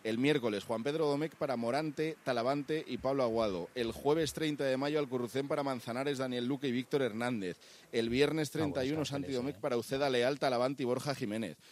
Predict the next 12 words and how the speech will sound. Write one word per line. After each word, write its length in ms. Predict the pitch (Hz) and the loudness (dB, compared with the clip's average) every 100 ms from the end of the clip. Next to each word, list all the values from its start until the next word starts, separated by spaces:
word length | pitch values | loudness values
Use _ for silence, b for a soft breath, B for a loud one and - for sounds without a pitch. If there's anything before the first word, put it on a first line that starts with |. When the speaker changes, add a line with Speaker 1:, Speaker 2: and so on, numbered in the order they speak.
| - | -14
Speaker 1:
O 20 | |
sea, 240 | 95 78 | -10 -10
eh, 140 | 67 55 64 | -10 -12 -14
eh, 460 | 73 78 76 76 76 | -14 -14 -14 -14 -14
eh, 200 | 82 69 | -16 -14
son 180 | - 85 | -12 -12
carteles, 380 | 90 - 90 | -12 -10 -6
Speaker 2:
Es 60 | 110 | -2
Speaker 1:
son 80 | - | 0
Speaker 2:
que 40 | |
se 100 | 113 | 2
dice 80 | 156 | 2